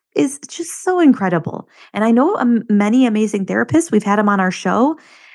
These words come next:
If you're looking for one and, and that seems like a fit for you, awesome! Yes, do it. And if you're like me and maybe you tried it and, and, and it was fine while you did it,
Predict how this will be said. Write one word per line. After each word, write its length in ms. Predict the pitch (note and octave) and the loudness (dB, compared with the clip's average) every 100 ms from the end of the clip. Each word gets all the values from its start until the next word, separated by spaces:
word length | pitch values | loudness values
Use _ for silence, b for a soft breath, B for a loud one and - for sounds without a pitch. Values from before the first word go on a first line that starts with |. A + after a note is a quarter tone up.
| B | B
If 140 | G#3 | 0
you're 140 | G3 G3 | 2 2
looking 320 | A#3 C4+ C4+ | 2 2 0
for 160 | C4+ B3+ | 0 0
one 300 | B3+ C#4+ B3+ | 2 2 2
and, 200 | F#3+ - | 0 -2
and 160 | F#3+ F#3+ | -2 0
that 200 | G#3 - | 0 2
seems 220 | A#3 G#3 | 0 2
like 140 | A3 | 0
a 40 | F#3 | -2
fit 240 | - - | -2 -2
for 60 | C#4+ | 2
you, 260 | C#4+ D4+ - | 2 2 0
awesome! 1040 | - F#4 G4 - F#4 F#4 F#4 D#4+ A3+ E3+ - _ _ _ _ - | -4 -2 -4 -2 0 2 2 4 4 2 -8 _ _ _ _ -4
Yes, 400 | D4+ F4+ C4+ - | -2 0 -2 -4
do 300 | G3 E4+ F4 | 0 2 4
it. 420 | G3 D#3+ - - _ _ _ _ _ _ _ C4+ | 2 -2 -12 -20 _ _ _ _ _ _ _ 0
And 300 | D4+ E4+ D#4+ | 2 2 0
if 160 | - | 0
you're 160 | C#4 C4+ | 0 2
like 240 | B3 B3+ | 0 0
me 320 | G#3+ G#3 C4+ | 2 2 2
and 120 | A#3 F#3 | 2 2
maybe 220 | G3 G3+ | -2 0
you 140 | G#3 | -2
tried 380 | G3 F3+ F3+ G#3+ | -2 -2 0 2
it 120 | C4+ | 2
and, 300 | G3+ F3+ E3+ | 2 0 0
and, 140 | F#3+ F#3 | 0 0
and 280 | - G3 | 0 -2
it 100 | F3+ | -2
was 180 | F#3+ F#3 | -2 -6
fine 340 | - F3 G#3+ A3 | -2 0 2 2
while 120 | F#3+ | 2
you 120 | F3 | 2
did 220 | E3+ G#3+ | 2 0
it, 240 | C4 - | 0 -2